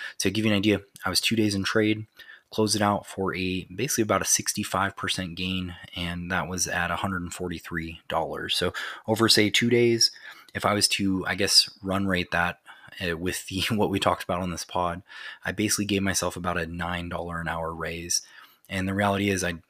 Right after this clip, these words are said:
spent about four or five minutes setting up this trade, about four or five minutes closing it out a few days later. And, you know, that's really good if you consider the amount of time investment involved for that type of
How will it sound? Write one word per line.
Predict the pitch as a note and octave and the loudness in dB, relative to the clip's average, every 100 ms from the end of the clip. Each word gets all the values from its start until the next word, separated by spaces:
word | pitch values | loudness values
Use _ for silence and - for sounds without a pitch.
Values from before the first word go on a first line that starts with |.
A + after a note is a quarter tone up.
| _ _ F2 _ - | _ _ -20 _ -8
spent | - G2+ | -2 -2
about | F2+ E2+ - | 0 0 -2
four | - F2+ | -6 -4
or | |
five | - E2+ | -2 -2
minutes | F#2 F2 - | -2 -2 -2
setting | F2 F2 | -2 -2
up | - | -4
this | - | -6
trade, | - A#2+ A#2+ - - - - - | -2 0 -2 -6 -20 -20 -20 -8
about | F#2 E2+ | -6 -2
four | G2 | 0
or | F#2+ | 2
five | F#2 F2+ | 2 0
minutes | F2+ - | -2 -4
closing | - F#2+ F#2+ | -4 -2 -2
it | F2+ | 0
out | F#2+ G2 - _ _ - - - | 0 0 -6 _ _ -20 -20 -12
a | F2 E2+ | -6 -2
few | G2+ | 0
days | F2+ F2+ | 0 0
later. | G2 F#2+ F#2+ F#2 _ | 2 2 2 -2 _
And, | - F2 F2 F2 F2 _ | -6 -4 -4 -6 -10 _
you | G#2 | -4
know, | F2+ | -2
that's | F2 F2 - | 0 -2 -2
really | F#2+ G2 | -2 0
good | G2 F2 | 0 0
if | - | -2
you | F2 | -6
consider | - E2+ F#2 E2+ E2+ - - - - _ | -4 0 0 0 -2 -6 -14 -16 -16 _
the | F#2+ F2+ | -6 -4
amount | F2+ F2+ F2 | -2 0 0
of | - | -2
time | - F2 | -4 -4
investment | E2+ E2+ E2+ - E2 | -4 -4 -4 -4 -8
involved | F2 E2 E2 D#2+ | -8 -4 -4 -4
for | - E2+ | -6 -6
that | D#2 - | -4 -4
type | - E2 - | -6 -6 -4
of | D#2 D#2+ | -6 -6